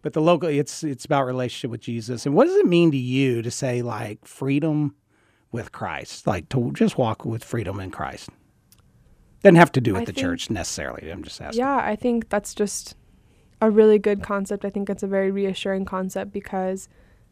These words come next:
Speaker 2: everybody's relationship with religion and with spirituality looks different. And I think for having freedom in Christ, it's that my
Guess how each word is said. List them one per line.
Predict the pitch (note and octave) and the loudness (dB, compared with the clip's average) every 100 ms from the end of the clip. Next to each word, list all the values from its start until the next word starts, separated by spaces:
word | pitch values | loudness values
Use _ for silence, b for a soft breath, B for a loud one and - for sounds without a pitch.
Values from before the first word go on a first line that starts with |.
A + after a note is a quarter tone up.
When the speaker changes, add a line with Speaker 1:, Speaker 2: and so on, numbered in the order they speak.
| - | 0
Speaker 2:
everybody's | G#3+ G#3+ G3+ G3 G3 F#3+ F#3+ - - _ _ _ _ _ _ - | 2 4 2 2 2 0 -2 -4 -10 _ _ _ _ _ _ -2
relationship | G#3+ G#3 G3+ G#3+ G3 F#3+ G3+ | 2 4 2 0 0 0 0
with | G3+ - | 0 0
religion | F#3+ F#3+ F#3 F#3 | 0 0 0 0
and | F#3 F#3 | 0 0
with | F#3 - | -2 -4
spirituality | - F#3+ F#3 F#3 F3 F3+ F3+ | -4 -4 -2 -2 0 0 0
looks | F3+ F3+ - | -4 -6 -6
different. | F#3 - F#3+ - | -6 -6 -8 -6
And | G#3+ F#3+ | -6 -4
I | F#3+ | -4
think | F3+ F#3 G3 - _ _ | -4 -6 -8 -12 _ _
for | - F#3+ | -8 -2
having | F3+ F#3 | -2 -2
freedom | F#3 F#3+ F#3+ F#3 | -2 0 0 -2
in | F#3+ | -6
Christ, | - G3 F#3+ - | -2 0 0 -4
it's | F#3+ - | -10 -4
that | F3+ F#3 - b b b b b b b | -2 -2 -6 b b b b b b b
my | G#3 G3 G3+ A3 G#3+ G3+ | -4 0 2 4 2 2